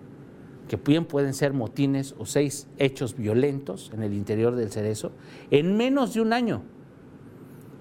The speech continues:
Y pregúnteme, pregunte al gobierno del Estado si han, si esos hechos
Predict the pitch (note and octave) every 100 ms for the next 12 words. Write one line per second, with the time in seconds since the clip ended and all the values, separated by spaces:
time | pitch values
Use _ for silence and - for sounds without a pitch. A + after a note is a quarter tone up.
0 | - C3+ C3+ C3+ C#3+ F3 F#3 F#3 A#3+ -
1 | - B2 A#2+ D3+ D3+ D#3 G3 - - -
2 | - - F#2+ F#2+ F#2 G#2 A2+ A#2 A#2 A2
3 | - G#2+ G#2+ C3+ - - - - - -
4 | - - D#3 D3 E3+ G#3 A3+ - - -
5 | - - - - - - - - - D3+
6 | F3+ F#3 D3+ E3 A#2 C3 -